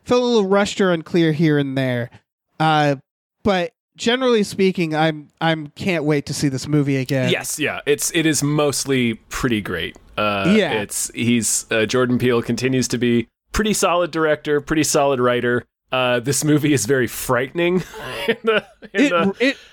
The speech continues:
Speaker 1: yes.
Speaker 2: particularly Act Two is fucking scary. <laughs>
Speaker 1: Yes.
Speaker 2: Um,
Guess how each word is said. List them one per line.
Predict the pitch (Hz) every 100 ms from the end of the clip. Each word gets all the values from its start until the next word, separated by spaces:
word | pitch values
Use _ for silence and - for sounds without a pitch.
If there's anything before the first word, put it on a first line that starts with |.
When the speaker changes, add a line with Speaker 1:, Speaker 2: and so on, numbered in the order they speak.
| - 180 160
Speaker 1:
yes. | 170 254 320 214 -
Speaker 2:
particularly | 180 175 233 - 185 240
Act | 165 175 - -
Two | 147 156 208 226 170
is | 156 -
fucking | - - 180 180 - 151 135
scary. | - 127 107 98 180 -
<laughs> | - - - - - -
Speaker 1:
Yes. | 226 220 226 -
Speaker 2:
Um, | 208